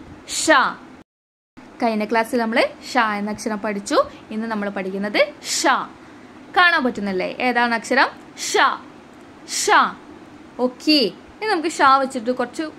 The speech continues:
പദങ്ങൾ നോക്കാം. നോക്കിയേ, യെസ്, ഇങ്കാണല്ലേ? ഇങ്കിൻ്റെ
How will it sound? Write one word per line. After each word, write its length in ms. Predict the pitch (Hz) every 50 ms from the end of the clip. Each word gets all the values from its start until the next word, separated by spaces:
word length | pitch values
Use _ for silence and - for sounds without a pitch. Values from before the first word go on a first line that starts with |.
| - -
പദങ്ങൾ 340 | - 302 247 240 247 247 226 233 240 262
നോക്കാം. 280 | 247 - - - - - - - - - - - - - - - - - - - - - - - - - - - 392
നോക്കിയേ, 420 | 415 349 311 - - 330 302 277 269 262 - - - - - - - - - - - - - - - - - 302 320
യെസ്, 320 | 339 330 311 - - - - - - - - - - - - - - - 277 294
ഇങ്കാണല്ലേ? 720 | 302 311 320 294 349 339 294 254 233 233 262 320 320 233 202 - - - - - - - 233
ഇങ്കിൻ്റെ 340 | 247 254 262 311 269 277